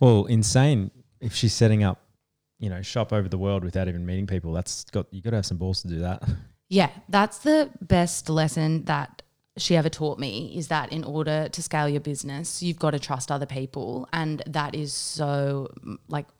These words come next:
Speaker 2: easier said than done.
Speaker 1: Mm.
Speaker 2: Um, because when it's yours, you care so much about it and you have such great attachment to it. But I don't think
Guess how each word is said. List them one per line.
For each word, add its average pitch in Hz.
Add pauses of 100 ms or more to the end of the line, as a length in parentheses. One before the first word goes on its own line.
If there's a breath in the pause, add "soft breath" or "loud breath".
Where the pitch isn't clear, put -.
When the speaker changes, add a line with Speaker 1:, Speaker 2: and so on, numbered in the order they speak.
Speaker 2:
easier 151
said 135
than 143
done. 107 (520 loud breath)
Speaker 1:
Mm. 156
Speaker 2:
Um, 147
because 156
when 160
it's -
yours, 151
you 147
care 143
so 143
much -
about 139
it 131
and 160
you 151
have 143
such -
great 147
attachment 147
to 135
it. -
But 147 (640 loud breath)
I 156
don't 151
think -